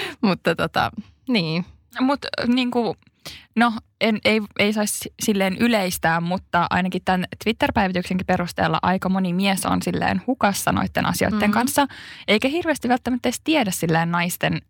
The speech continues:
Speaker 2: no ei, no tuotteista, mut mulla on myös kokemus siitä, ettei tiedä niinku naisen
Speaker 1: Anatom-
Speaker 2: an-, anatomiasta,
Speaker 1: Ai.
Speaker 2: <laughs> biologiasta tai mikä se nyt onkaan hirveästi mitään, koska, ö, mulla oli siis tällainen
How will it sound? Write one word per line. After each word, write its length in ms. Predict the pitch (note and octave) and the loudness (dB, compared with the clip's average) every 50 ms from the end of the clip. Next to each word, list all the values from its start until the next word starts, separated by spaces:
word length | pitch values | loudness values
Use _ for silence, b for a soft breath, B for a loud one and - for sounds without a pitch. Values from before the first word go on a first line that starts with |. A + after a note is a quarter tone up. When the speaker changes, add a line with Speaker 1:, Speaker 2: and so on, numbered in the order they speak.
| _ - | _ 0
Speaker 2:
no 120 | F#3+ E3+ - | 2 2 4
ei, 120 | G3 F#3+ - - _ - - | 2 0 -2 -4 _ -12 -6
no 160 | F3 F3 E3 - | -2 -2 -2 0
tuotteista, 640 | - C4 E4 E4+ - - B3+ A3+ A3 - - G3 G3+ b b b b b b b b - | 2 0 0 0 0 0 0 0 0 0 0 0 0 b b b b b b b b -2
mut 120 | G3+ G3+ | 0 2
mulla 220 | G#3+ A#3+ C#4 C#4+ | 2 2 4 2
on 60 | C4 A#3+ | 2 0
myös 200 | G#3 G3+ G3+ - | 0 -2 0 0
kokemus 460 | - G#3 - F#3+ F3+ F3+ F#3 - - | -2 0 2 0 0 0 -2 -2 0
siitä, 340 | - G#3+ G3 F#3 - D#3+ F3 | 2 2 2 2 2 0 0
ettei 240 | E3 - - F3 | 0 0 0 0
tiedä 280 | E3+ - F3 E3+ E3+ E3 | 2 2 0 0 0 0
niinku 260 | E3 E3 E3+ E3 F3 | 0 -2 -2 -2 0
naisen 540 | F3+ F3+ F3 F3 F3 F3 - E3+ E3+ F3+ F3+ - - _ _ _ _ _ _ _ _ _ _ - F3+ | 0 2 2 0 0 0 0 -2 -2 -2 -4 -6 -10 _ _ _ _ _ _ _ _ _ _ -4 -2
Speaker 1:
Anatom- 340 | F3+ F#3 - - G#3+ A3 - | -2 -2 -2 -4 -6 -2 0
Speaker 2:
an-, 260 | - F#3 F#3 F#3+ E3 - | 2 2 2 2 0 2
anatomiasta, 760 | - G3 G3 F#3+ F#3+ - A3+ A#3+ B3 B3+ B3+ A#3 A#3 A3+ - | 2 2 4 2 2 2 2 2 2 0 -2 -4 -2 0 0
Speaker 1:
Ai. 200 | C4 C4+ C4+ C4+ A#3+ A3+ B3+ | 2 2 2 2 2 2 0
Speaker 2:
<laughs> 80 | C4+ A#3 | 0 0
biologiasta 840 | A#3 A#3 B3 A3+ B3+ B3+ C4 C#4 C#4 C4+ C#4+ B3+ - - - D4+ C#4 B3 | 0 0 0 2 0 0 0 0 2 2 2 2 0 0 0 0 2 2
tai 180 | - B3 A3 G#3+ | 2 2 2 2
mikä 220 | A3 A3+ A#3+ A3+ | 0 -2 0 0
se 60 | A3+ | 0
nyt 80 | A3+ - | 0 -2
onkaan 360 | F#3+ G3 G3+ G3+ A3 A3+ A#3 B B B B B B B B B B B - | -2 -2 0 2 2 0 0 B B B B B B B B B B B 0
hirveästi 600 | B3+ A#3+ A#3+ G#3+ G3+ G3+ G#3 - - F#3+ - - - | 0 2 2 2 0 0 0 -2 -2 -2 -2 -2 -2
mitään, 580 | F#3+ G3+ G#3+ B3+ - - C#4+ C4 B3+ A#3 G3+ G#3 | 0 0 0 0 2 2 2 2 2 0 0 0
koska, 520 | - G3+ G#3 - - - G3 F#3 F#3 - - - _ _ - | 0 0 0 0 -2 0 0 0 0 0 -4 -8 _ _ -2
ö, 400 | F#3 F3+ F3+ F3 F3 F3 E3+ E3+ - - _ _ _ _ _ _ _ _ _ _ _ - | 0 0 2 0 0 -2 -2 -4 -8 -10 _ _ _ _ _ _ _ _ _ _ _ -2
mulla 220 | A3 G3+ G3 G3 F#3+ | -2 0 2 2 0
oli 100 | F#3+ F3+ | 0 -2
siis 160 | F#3 F#3 - | -2 -4 -2
tällainen 380 | - F#3 F#3 F#3+ F#3+ F#3+ F#3+ | -2 0 0 0 0 -2 -4